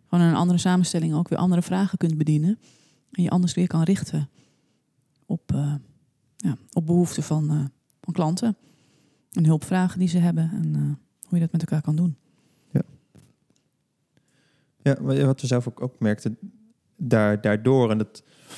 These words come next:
Speaker 2: is denk ik ook wel, wel, wel, wel goed en leuk om het daar met elkaar over te, te hebben, dat elke verandering ook weer ruimte biedt voor, voor een nieuwe beweging of stroming.
Speaker 1: Ja.
Speaker 2: Zeg maar. En, ehm,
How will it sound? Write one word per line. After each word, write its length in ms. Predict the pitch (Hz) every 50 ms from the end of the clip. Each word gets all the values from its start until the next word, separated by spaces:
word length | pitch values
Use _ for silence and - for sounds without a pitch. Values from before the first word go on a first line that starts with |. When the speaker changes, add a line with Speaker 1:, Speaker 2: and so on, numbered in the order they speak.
| - - - - - _ _ _ _ _
Speaker 2:
is 80 | - -
denk 160 | - 120 -
ik 120 | - - 123
ook 220 | 113 110 110 110 113 -
wel, 0 | - 113 - 98 -
wel, 200 | 139 120 110 107 - - 117
wel, 280 | 113 110 107 104 113 117
wel 180 | 113 110 110 107
goed 260 | - - 123 117 -
en 60 | 110
leuk 220 | 110 107 107 -
om 60 | 117 110
het 80 | 104
daar 120 | - 104 104
met 140 | 107 101 -
elkaar 240 | 110 - 98 101 107
over 200 | 104 104 113 110
te, 500 | - - 101 101 98 98 98 107 107 - -
te 120 | - 120
hebben, 320 | 104 101 110 131 127 120 104
dat 220 | 107 104 - - _ _ _ _ _ _ _ _ _ _ _ -
elke 260 | 107 113 - - 107
verandering 500 | 101 113 101 113 131 135 117 110 104 104
ook 120 | 104 98
weer 140 | 107 104 101
ruimte 300 | 107 113 131 135 - 104
biedt 180 | 95 101 95 -
voor, 500 | - 107 101 98 98 98 - - - _ _ _ _ _
voor 220 | - - 107 101
een 100 | 104 107
nieuwe 440 | 113 123 127 120 110 104 101 95 - _ _ _ _ _ _ _ _ _ _ _
beweging 640 | - 104 101 104 98 104 104 98 - - 87 85 85 92 _ _ _ _ -
of 420 | - 92 - - - - _ - -
stroming. 500 | - - - - 95 92 87 80 73 - _ _ _ _ _ -
Speaker 1:
Ja. 180 | 254 233 - - - -
Speaker 2:
Zeg 120 | - -
maar. 220 | - 98 117 139 160 - _ _ _ _ _ _ _ _ _ _ _ - - -
En, 220 | - 104 101 101
ehm, 480 | 101 101 98 98 101 98 101 101 101